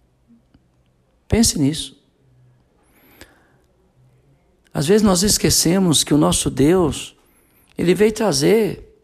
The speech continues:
espada à terra. Ele veio causar inimizade entre o filho e a sua mãe. Ele veio trazer inimizade entre a nora e a sua sogra. Ele veio trazer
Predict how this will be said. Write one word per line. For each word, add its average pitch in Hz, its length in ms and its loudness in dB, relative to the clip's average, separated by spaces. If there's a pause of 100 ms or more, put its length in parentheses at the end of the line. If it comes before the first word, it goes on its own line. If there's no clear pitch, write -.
(140)
espada 160 800 -2 (160)
à - 140 -6
terra. 147 560 -4 (840)
Ele 170 140 4
veio 208 180 2
causar 202 380 0
inimizade 185 960 0 (520)
entre 160 320 0
o 123 60 0
filho 233 640 0 (420)
e 196 100 -2
a 196 40 0
sua 240 260 -4
mãe. 190 480 -2 (960)
Ele 165 160 4
veio 240 140 4
trazer 214 380 2
inimizade 226 840 2
entre 185 200 -6
a 139 100 -4
nora 165 340 0
e - 20 -2
a 208 40 -4
sua 240 220 -6
sogra. 147 680 -4 (1400)
Ele 190 200 0
veio 233 180 2
trazer 180 880 0